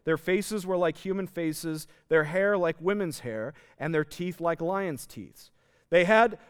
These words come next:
breastplates like the breastplates of, of iron, and the noise of their wings was like the noise of many chariots with horses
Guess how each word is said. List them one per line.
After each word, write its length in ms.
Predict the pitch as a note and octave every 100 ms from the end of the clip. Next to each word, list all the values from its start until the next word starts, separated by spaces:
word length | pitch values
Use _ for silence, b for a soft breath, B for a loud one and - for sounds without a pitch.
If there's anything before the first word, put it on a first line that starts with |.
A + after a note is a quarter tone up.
| C#3+
breastplates 720 | D3+ A#3 B3+ - B3 B3 - -
like 260 | F3 F#3+
the 80 | E3+
breastplates 800 | D3 G3 G#3 - F#3+ F#3+ - - _ -
of, 180 | D#3+ D3 -
of 160 | E3 E3+
iron, 440 | G#3 D#3+ A2 G#2 _ _ -
and 160 | E3+
the 60 | E3+
noise 420 | F3 A3 C#4+ A#3+
of 220 | - A3+
their 160 | A3 G3+
wings 420 | F#3+ G#3+ G3+ D#3
was 160 | E3+ E3+
like 160 | F3+
the 80 | F3+
noise 320 | E3+ F#3+ F#3+
of 100 | E3
many 260 | D#3 G#3 C4
chariots 640 | - G3+ F#3 D3+ C3+ C3+
with 120 | D3+
horses 680 | - G#3+ B3 - C3 A#2+ D#3